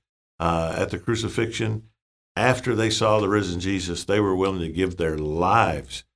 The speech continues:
for the truth of that gospel. And so it has been through the centuries that,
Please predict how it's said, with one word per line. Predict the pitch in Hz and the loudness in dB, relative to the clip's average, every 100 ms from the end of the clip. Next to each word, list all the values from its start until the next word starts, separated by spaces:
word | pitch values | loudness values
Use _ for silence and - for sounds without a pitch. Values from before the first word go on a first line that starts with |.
| _ _ _ _ | _ _ _ _
for | 98 | -2
the | 82 80 | -2 -4
truth | - - 104 87 | -2 0 2 0
of | 87 82 | -4 -2
that | 82 78 | -4 -2
gospel. | 90 85 82 - 76 - | -4 -4 -6 -8 -10 -8
And | 90 82 | -8 -4
so | - 117 117 | 0 2 4
it | |
has | 107 107 | 2 0
been | 104 107 107 | 0 0 0
through | 104 120 | 0 -2
the | 120 113 | -2 -2
centuries | - 147 151 82 71 73 - | 0 0 -2 -4 -6 -8 -4
that, | 92 87 | -2 -2